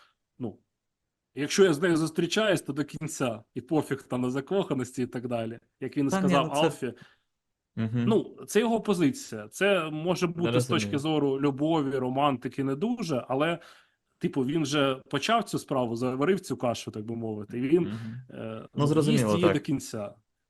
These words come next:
Speaker 2: Мгм.
Speaker 1: Позиція очевидна. Просто це якраз,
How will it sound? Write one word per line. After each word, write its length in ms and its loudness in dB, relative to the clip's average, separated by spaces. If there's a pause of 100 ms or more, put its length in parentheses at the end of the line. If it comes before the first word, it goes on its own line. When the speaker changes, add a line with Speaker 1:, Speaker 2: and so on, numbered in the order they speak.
Speaker 2:
Мгм. 240 -6
Speaker 1:
Позиція 440 0
очевидна. 640 0 (800)
Просто 320 -4
це 160 -4
якраз, 520 -2